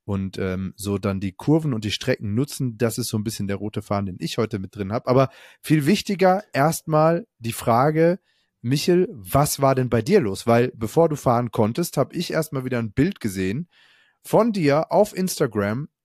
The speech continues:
am Boden liegend, mit irgendeinem defekten Teil an deiner R eins. Wer diesen Podcast regelmäßig hört, weiß, dass Michel die R eins und die Rennstrecke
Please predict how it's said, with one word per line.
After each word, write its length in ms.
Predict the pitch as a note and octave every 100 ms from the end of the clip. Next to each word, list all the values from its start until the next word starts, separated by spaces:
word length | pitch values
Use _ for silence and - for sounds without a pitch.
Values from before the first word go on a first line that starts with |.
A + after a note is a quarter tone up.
| -
am 260 | F3 G3+
Boden 320 | E3+ F3+ F#3
liegend, 520 | D#3+ B2+ B2 G#2+ D#3+ - _ _ -
mit 420 | A2+ A3 - - _ -
irgendeinem 1000 | F#3 B3 B3 - C3+ D3+ D#3 E3 E3+ F3+ _
defekten 600 | A#2+ - D3+ F#3+ _ D#3
Teil 500 | - A#2 A#2+ D3 E3+ -
an 240 | D3+ F#3
deiner 220 | F3 D#3+
R 280 | C3+ C3 -
eins. 400 | A2+ B2 D#3 - -
Wer 420 | A2+ A2+ D#3 G3+
diesen 220 | F#3 D#3+
Podcast 400 | E3 D#3+ - C#3
regelmäßig 480 | C#3+ D#3 C#3 C3+ B2+
hört, 280 | A#2 C3+ - - - _ -
weiß, 260 | A#2+ E3
dass 220 | B2+ G#2
Michel 560 | A2 G3 - A3 A3+ A#3+ _ _
die 240 | A2 G#2 -
R 200 | G2+ A2+
eins 460 | C3+ F#3+ G#3 - -
und 220 | D3 E3+
die 100 | D#3+
Rennstrecke 800 | A2 G#2+ B2 - G2 - B2 E3+